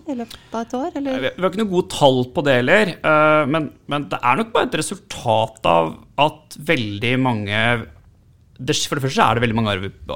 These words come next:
Speaker 2: arveoppgjør som skjer nå. Altså, det er jo store verdier. Vi står jo midt i denne arvebølgen, eh, hvor, hvor store verdier går fra en generasjon til den andre.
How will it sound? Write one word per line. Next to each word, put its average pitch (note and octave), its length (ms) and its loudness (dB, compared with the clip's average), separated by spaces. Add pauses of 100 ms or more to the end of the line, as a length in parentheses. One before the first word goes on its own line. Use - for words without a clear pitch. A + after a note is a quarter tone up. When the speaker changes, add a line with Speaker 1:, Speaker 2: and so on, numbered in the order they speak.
Speaker 2:
arveoppgjør F#2+ 380 -6
som - 100 -8
skjer F#2+ 160 -6
nå. E3 160 2
Altså, B2+ 160 0
det A#2+ 60 4
er A2 100 2
jo - 140 -4
store G#2+ 580 -6
verdier. B2 240 0
Vi C#3 80 -2
står B2 220 0
jo C3 80 2
midt - 180 -8
i B2+ 60 2
denne A2 260 2 (400)
arvebølgen, G#2 880 -2 (300)
eh, A#2+ 320 2
hvor, A#2+ 220 -2
hvor C3+ 100 -2
store A2 380 -6
verdier A2 260 -2
går G2+ 160 -6
fra G#2+ 80 -8
en G#2 140 -6
generasjon G#2 320 -8
til A#2 80 -4
den A#2 80 -4
andre. B2 200 0